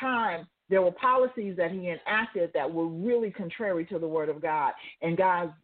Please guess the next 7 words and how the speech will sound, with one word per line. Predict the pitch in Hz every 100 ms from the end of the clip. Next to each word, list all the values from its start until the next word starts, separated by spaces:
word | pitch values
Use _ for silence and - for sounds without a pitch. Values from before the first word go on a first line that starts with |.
| -
God's | 185 175 160 165
response | 170 165 _ - 269 262 247 _
to | 226
me | 190 180
was, | 165 165 143 143
"Never | 165 196 202 226
forget, | 220 190 175 165